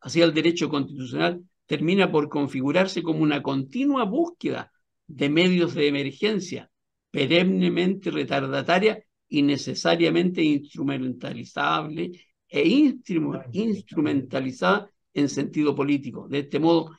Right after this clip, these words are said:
el derecho constitucional se contenta continuamente con ser un subproducto de la historia y de la política, en vez de intentar convertirse al menos en una fuerza autónomamente constitutiva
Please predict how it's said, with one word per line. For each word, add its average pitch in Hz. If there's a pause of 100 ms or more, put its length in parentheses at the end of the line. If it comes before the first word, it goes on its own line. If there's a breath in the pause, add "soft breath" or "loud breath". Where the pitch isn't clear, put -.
(160)
el 143
derecho 156
constitucional 147 (140)
se -
contenta 170
continuamente 220 (160)
con 156
ser 196
un 185
subproducto 226
de 175
la 151
historia 262
y -
de 226
la 202
política, 202 (160)
en 156
vez 180
de 160
intentar 151
convertirse 139
al 139
menos 220 (320 soft breath)
en 160
una 175
fuerza 175
autónomamente 185
constitutiva 160